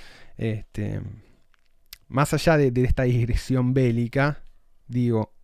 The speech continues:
eh, la mente, o si existe tal cosa como la mente y los campos y los estados mentales, bueno, hay que ver cómo opera sobre eso el capitalismo, ¿no? Porque si,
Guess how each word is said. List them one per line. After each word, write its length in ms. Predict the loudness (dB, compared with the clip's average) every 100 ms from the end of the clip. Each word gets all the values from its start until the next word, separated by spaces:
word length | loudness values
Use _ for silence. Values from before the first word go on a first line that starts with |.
| -20
eh, 400 | -12 -10 -10 -12 -16 -20 -20 _ _ -20 -20 _ -8
la 220 | -2 2
mente, 520 | 6 6 8 6 6 -4 -20 -20 -20 -20 -20 _ _ _
o 140 | -10
si 100 | -8
existe 340 | -6 -2 0 2
tal 160 | 2
cosa 220 | 2 2 0
como 240 | 2 2
la 140 | 2
mente 320 | 2 2 2 0
y 20 |
los 180 | -2 -2
campos 580 | -2 -2 -2 -6 -8 -20 -20 -20 -20 -20 -20 -8
y 80 | -4
los 160 | -2 -2
estados 460 | 2 6 6 4
mentales, 840 | 2 2 2 4 4 2 -2 -12 -20 -20 -6
bueno, 340 | -2 -2 -6 -12 -16 -16 -18 -18 -20 -20 -20 -20 -12
hay 160 | -6 -4
que 160 | 0 2
ver 200 | 2 0
cómo 220 | 0 0
opera 420 | 2 2 2 -2
sobre 420 | -4 -4 -2 -4
eso 420 | -6 -4 -4 -4 -10 -20 -20 -20 -20 -20 -20 -12
el 120 | -8
capitalismo, 680 | -6 -6 -4 0 -2 -2 -6
¿no? 180 | -6 -6
Porque 280 | -6 -8 -10
si, 320 | -10 -12 -12